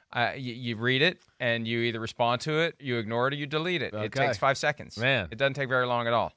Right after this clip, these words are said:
Speaker 2: That
Speaker 1: It
Speaker 2: takes
Speaker 1: doesn't take two hours, which is the length of today's show, and we're gonna spend all two hours talking about the U K and Ireland, but we do
Speaker 2: <laughs>
Speaker 1: appreciate our friends there. Uh,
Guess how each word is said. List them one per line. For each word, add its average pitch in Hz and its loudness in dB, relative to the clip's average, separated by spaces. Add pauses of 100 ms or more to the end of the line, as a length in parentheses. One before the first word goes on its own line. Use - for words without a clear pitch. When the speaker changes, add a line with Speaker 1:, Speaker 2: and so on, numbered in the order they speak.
Speaker 2:
That 98 -2
Speaker 1:
It 120 -4
Speaker 2:
takes 123 2
Speaker 1:
doesn't 185 4
take 180 6
two 170 4
hours, 135 10
which 135 -4
is 113 -4
the 123 -8
length 131 2
of 117 -4
today's 113 2
show, 117 6
and 110 -2
we're 113 -2
gonna 117 0
spend 113 -2
all 107 2
two 113 -2
hours 104 4
talking 98 -2
about 95 0
the 101 -10
U 95 -6
K 101 -6
and 107 0
Ireland, 110 4
but 113 0
we 113 -4
do 135 0
Speaker 2:
<laughs> 120 0
Speaker 1:
appreciate 98 -6
our 85 0
friends 110 0
there. 85 -4 (580)
Uh, 180 8